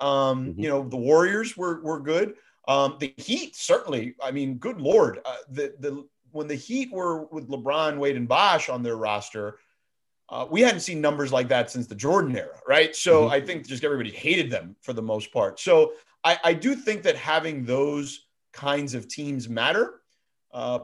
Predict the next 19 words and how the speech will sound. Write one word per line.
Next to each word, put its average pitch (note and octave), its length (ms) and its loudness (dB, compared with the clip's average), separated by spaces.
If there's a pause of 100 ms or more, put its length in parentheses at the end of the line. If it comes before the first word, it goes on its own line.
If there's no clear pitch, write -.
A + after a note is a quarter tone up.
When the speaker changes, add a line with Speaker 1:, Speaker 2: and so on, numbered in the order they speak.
(120)
Speaker 1:
but A#3 240 6
I F3 120 4
do G#3 180 -4
think E4+ 280 -12
that - 120 -20
the G#4 60 -4
predictability C#4 760 -4
part D3+ 280 2
of C#3+ 100 -4
it D#3+ 280 2
will, D3+ 420 -8
will D#3 120 2
help. F3 520 4
And D3 120 4
I D3+ 120 0
think G3 300 -8
that, D#3+ 320 4 (1600)
you G#3+ 100 2
know, G#3 120 6